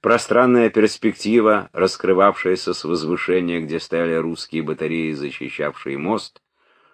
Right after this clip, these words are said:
то вдруг затягивалась кисейным занавесом косого дождя, то вдруг расширялась, и при свете солнца далеко и ясно становились видны предметы, точно покрытые лаком.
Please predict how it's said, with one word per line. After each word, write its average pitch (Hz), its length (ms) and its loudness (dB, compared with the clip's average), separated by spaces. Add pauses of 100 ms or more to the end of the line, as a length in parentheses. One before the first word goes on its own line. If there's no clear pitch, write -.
(120)
то 156 140 6
вдруг 139 320 6
затягивалась 110 880 4
кисейным 95 640 0
занавесом 80 680 -2
косого 71 440 -6
дождя, 73 540 2 (680)
то 107 120 4
вдруг 110 320 2
расширялась, 90 880 2 (440)
и 123 120 6
при 131 160 4
свете 151 380 4
солнца 143 520 2
далеко 101 440 6
и 139 80 4
ясно 131 380 2
становились 92 680 -4
видны 76 340 -4
предметы, 78 680 -6
точно 73 360 -6
покрытые 69 560 -10
лаком. 62 480 -8